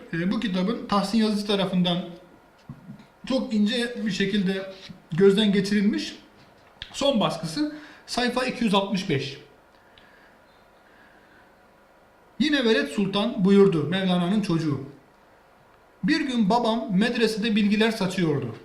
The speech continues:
Gerçek mürit, kendi şeyhinin herkesten üstün olduğuna inanan kişidir. Öyle ki bir adam Beyazıt'ın müritlerinden birine, 'Şeyhin mi büyük yoksa Ebu Hanife mi büyük?' diye sordu.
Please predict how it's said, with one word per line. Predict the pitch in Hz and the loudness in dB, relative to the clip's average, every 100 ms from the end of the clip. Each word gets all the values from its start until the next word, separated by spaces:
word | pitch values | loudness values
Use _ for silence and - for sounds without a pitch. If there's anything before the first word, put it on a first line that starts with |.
| - _ _ _ - - | -20 _ _ _ -14 -4
Gerçek | 147 202 196 294 240 | 0 0 0 0 2
mürit, | 202 220 277 - - - - | 2 0 -2 -10 -20 -10 -2
kendi | 214 220 277 | 2 2 2
şeyhinin | 220 202 196 226 | 2 2 2 2
herkesten | 214 285 - 220 - 233 | 2 0 0 -2 0 0
üstün | 220 - 240 | -2 -2 0
olduğuna | 214 202 202 214 | 0 2 0 0
inanan | 202 202 226 | 0 2 2
kişidir. | 190 180 190 139 - - - - - - - | 2 2 0 -2 -8 -18 -20 -20 -20 -20 -8
Öyle | 262 320 302 | -2 0 -2
ki | - 180 170 | -2 -2 0
bir | - 156 | -2 -2
adam | 185 233 - - - - | -2 -2 -6 -14 -18 -4
Beyazıt'ın | 175 240 247 220 185 208 - 208 | 0 2 2 0 0 0 -2 0
müritlerinden | 202 233 - 196 190 180 170 170 | 2 2 0 -2 0 2 2 0
birine, | 190 233 156 - - - - | 2 2 0 -2 -8 -18 -16
'Şeyhin | - - 262 233 302 311 | -4 0 2 2 0 -2
mi | 214 | 0
büyük | 202 233 - - - | 0 -2 -4 -12 -4
yoksa | 262 - 202 | -4 -2 -2
Ebu | 214 233 214 | 0 0 0
Hanife | 240 220 | 0 0
mi | 226 190 | 2 2
büyük?' | 233 - | 2 2
diye | 185 196 | 4 4
sordu. | 180 175 156 135 - | 6 4 4 -2 -8